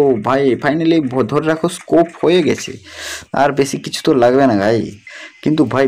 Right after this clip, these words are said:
ভিডিওটা একটু লং হয়ে যাচ্ছে, তার জন্য ভিডিওটা একটু মানে কি বলবো, ভিডিওটা একটু বেশি লং হয়ে যাচ্ছে। তো আজকে ভিডিওটা এখানেই পার্ট ওয়ান হবে গাইস, ঠিক আছে? এখানেই পার্ট ওয়ান হবে, পার্ট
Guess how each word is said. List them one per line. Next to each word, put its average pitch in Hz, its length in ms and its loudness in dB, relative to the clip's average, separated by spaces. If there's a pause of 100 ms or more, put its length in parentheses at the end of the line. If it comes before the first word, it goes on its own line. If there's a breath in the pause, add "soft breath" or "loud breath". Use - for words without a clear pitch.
ভিডিওটা 131 260 2
একটু 127 120 -4 (120)
লং 117 120 6 (120)
হয়ে 123 160 2
যাচ্ছে, 120 220 0 (120)
তার 98 160 -4
জন্য 101 120 0 (120)
ভিডিওটা 107 320 0
একটু 120 160 -2 (280)
মানে 107 160 2 (120)
কি 120 80 -4 (100)
বলবো, 101 180 0 (100)
ভিডিওটা 117 260 0
একটু 131 200 -2
বেশি 110 180 0 (100)
লং 127 160 4
হয়ে 123 140 2
যাচ্ছে। 123 200 0 (460 loud breath)
তো 110 60 0 (240)
আজকে 107 240 0 (200)
ভিডিওটা 113 340 0
এখানেই 123 320 -2
পার্ট 117 200 0 (120)
ওয়ান 104 240 2
হবে 95 200 -2
গাইস, - 240 -4
ঠিক - 180 -2
আছে? - 120 -10 (640 loud breath)
এখানেই 127 280 2
পার্ট 110 220 4
ওয়ান 110 160 2
হবে, 120 100 2 (100)
পার্ট 107 140 0